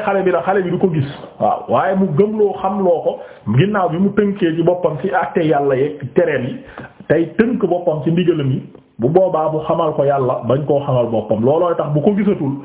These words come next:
wala mu wéet moom kese, mu xam ne Yàlla kat, "fa in lam takun taraah, fa innahu yaraak." Bu dee neew gisoo ko, moom mu ngi lay gis. Waaw, waaye bu dee parent bi, wala ki lay kii, sa tuteur bi wala yooyu, mais bu fi nekkee génn buntu kër gi, ba, ba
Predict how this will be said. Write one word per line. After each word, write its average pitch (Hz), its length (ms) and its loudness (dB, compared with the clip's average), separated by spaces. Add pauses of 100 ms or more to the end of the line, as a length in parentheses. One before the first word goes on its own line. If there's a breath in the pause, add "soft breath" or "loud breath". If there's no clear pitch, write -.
(380 loud breath)
wala 156 180 4
mu 208 180 2
wéet 214 200 0
moom 175 240 0
kese, 202 300 0 (320 loud breath)
mu - 120 2
xam 156 200 -2
ne 143 120 0
Yàlla 143 340 2
kat, 139 120 -2 (180)
"fa 151 100 4
in 160 120 -2
lam 147 200 0
takun 131 300 0
taraah, 127 440 0 (240)
fa 147 80 4
innahu 131 460 0
yaraak." 107 280 0 (380 loud breath)
Bu 110 120 2
dee 175 160 2
neew 180 260 0
gisoo 165 260 0
ko, 143 100 0
moom 156 160 -2
mu 160 60 0
ngi 147 80 0
lay 127 140 0
gis. 95 160 -8 (320)
Waaw, 95 200 0
waaye 143 220 0
bu 196 80 0
dee 220 200 0
parent 196 360 0
bi, 220 80 -6 (420 loud breath)
wala 226 200 0
ki 233 100 0
lay 220 180 2 (100)
kii, 247 220 0 (180)
sa 294 80 2
tuteur 254 340 2
bi 180 80 -2
wala 202 200 2
yooyu, 226 220 0
mais 175 160 2
bu 226 120 2
fi 233 100 0
nekkee 202 380 2
génn 196 240 2 (140)
buntu 180 280 2
kër 160 200 2
gi, - 200 -4 (880 loud breath)
ba, 185 200 0
ba 202 60 0